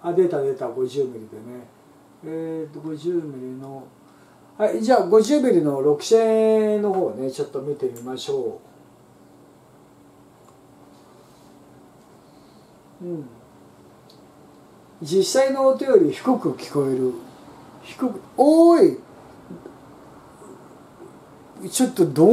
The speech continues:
うなってんだ？あの、パナソニック大丈夫か？おい。今までこんななんなかったよね。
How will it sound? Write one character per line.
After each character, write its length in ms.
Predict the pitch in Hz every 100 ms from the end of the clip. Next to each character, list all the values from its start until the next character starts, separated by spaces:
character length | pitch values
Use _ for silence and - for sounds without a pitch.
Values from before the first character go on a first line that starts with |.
| 294
う 20 | 339
な 120 | 330
っ 120 | 330
て 220 | - 202
ん 160 | 165 151
だ？ 420 | 147 147 160 -
あ 140 | 160 156
の、 720 | 156 151 147 147 143 147 - - - - - - - - - - - - - - - -
パ 180 | 170 208
ナ 140 | 262
ソ 200 | 247 277
ニ 80 | 262
ッ 120 | 175
ク 640 | - - 151 143 135 131 127
大 320 | 131 151 208
丈 200 | 226 277
夫 120 | 247 139
か？ 240 | 135 131
お 240 | 131 127
い。 40 | 123 117 110 - - - - - - - - - - - - - - - - - - - - - - - - - - - - - - - - - - - - - - - - 170
今 260 | 220 427
ま 100 | 440
で 120 | -
こ 200 | - 226
ん 40 | 269
な 140 | 285
な 160 | 247 254
ん 40 |
な 100 | 359
か 120 | 320
っ 80 | 185
た 80 | 147
よ 80 | 139
ね。 180 | 151